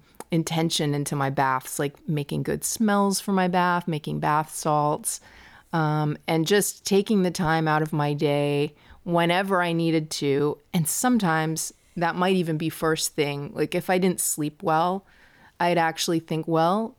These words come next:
the bath is how I'm gonna reset myself." So I might have a bath first thing in the morning,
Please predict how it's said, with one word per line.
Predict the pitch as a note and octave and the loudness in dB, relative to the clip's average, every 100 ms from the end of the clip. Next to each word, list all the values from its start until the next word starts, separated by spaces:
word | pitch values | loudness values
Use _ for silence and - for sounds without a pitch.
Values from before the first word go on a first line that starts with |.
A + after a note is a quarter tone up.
| F3 | -8
the | E3 | -4
bath | D#3+ D#3 D#3 D#3+ | 0 2 0 -2
is | E3 | -4
how | F3+ | -2
I'm | D#3 | -2
gonna | D3+ D3 | -2 -4
reset | D3 D3 - C#3+ - | -4 -4 -2 -4 -4
myself." | F#2+ - - - - | -10 -8 -8 -10 -10
So | - E3+ | -4 -2
I | D#3 | 0
might | D#3 G3+ D3 | 0 -2 -4
have | D#3 D3+ | -8 -4
a | |
bath | D3+ C3+ C#3 - | -2 -2 -4 -6
first | E3 D3+ - | -2 -2 -2
thing | D3+ D#3 | -4 -2
in | F#3 | 0
the | |
morning, | G3 G#3 A3 B3 | 0 -2 -2 -4